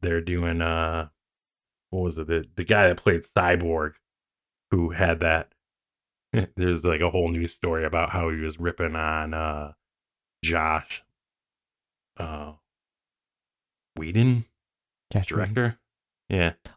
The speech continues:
Speaker 2: Oh.
Speaker 1: And how terrible it was.
Speaker 2: Oh,
Speaker 1: Do you
Speaker 2: in
Speaker 1: remember
Speaker 2: D C.
Speaker 1: that?
Speaker 2: Oh, in D C, yep,
Speaker 1: Yeah, in
Speaker 2: yep.
Speaker 1: D C.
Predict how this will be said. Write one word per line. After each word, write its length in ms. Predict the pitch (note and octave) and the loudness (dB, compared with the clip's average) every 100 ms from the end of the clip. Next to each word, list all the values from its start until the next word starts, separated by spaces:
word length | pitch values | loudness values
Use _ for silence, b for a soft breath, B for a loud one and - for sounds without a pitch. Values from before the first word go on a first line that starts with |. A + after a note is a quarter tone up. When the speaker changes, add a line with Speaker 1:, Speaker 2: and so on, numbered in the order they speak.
| _ | _
Speaker 2:
Oh. 180 | E3+ D#3 | 4 6
Speaker 1:
And 100 | C#3 | 6
how 140 | A#2+ | 4
terrible 520 | F2 G#2+ F2 F2+ F#2 F#2+ | 2 2 4 6 6 6
it 80 | |
was. 160 | G#2 A2+ | 6 10
Speaker 2:
Oh, 120 | D3 | 12
Speaker 1:
Do 60 | C3 | 12
you 60 | A#2+ | 12
Speaker 2:
in 40 | |
Speaker 1:
remember 220 | - G2+ | 10 10
Speaker 2:
D 40 | A2 | 8
C. 40 | |
Speaker 1:
that? 200 | A2 A2+ | 8 8
Speaker 2:
Oh, 100 | D3 | 8
in 100 | B2 | 8
D 100 | A2 | 6
C, 160 | A2 G#2 | 2 0
yep, 240 | G2+ A#2+ - | 0 2 4
Speaker 1:
Yeah, 120 | F2 | 4
in 80 | A2+ | 4
Speaker 2:
yep. 80 | |
Speaker 1:
D 100 | G2 | 2
C. 340 | F#2 G2+ E2 | 0 0 -2